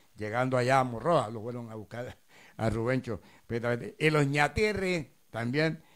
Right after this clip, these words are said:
eh, pasando el Niágara en bicicleta, o sea, Samuel y Gabriel, los manos de pilón.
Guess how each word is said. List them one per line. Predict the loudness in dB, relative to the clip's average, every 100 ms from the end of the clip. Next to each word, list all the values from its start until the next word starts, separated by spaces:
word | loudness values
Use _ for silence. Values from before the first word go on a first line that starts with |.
| _
eh, | -6 -4
pasando | -2 -2 0 0 0 -2
el | 0 2
Niágara | 4 4 4
en | 2
bicicleta, | 0 -4 -2 -2 0
o | -2
sea, | 2 2 2
Samuel | -2 0 2 0 -2 -8
y | -8
Gabriel, | -4 -2 0 2
los | 2 2
manos | 2 2 0
de | -2
pilón. | -4 -4 -4 -4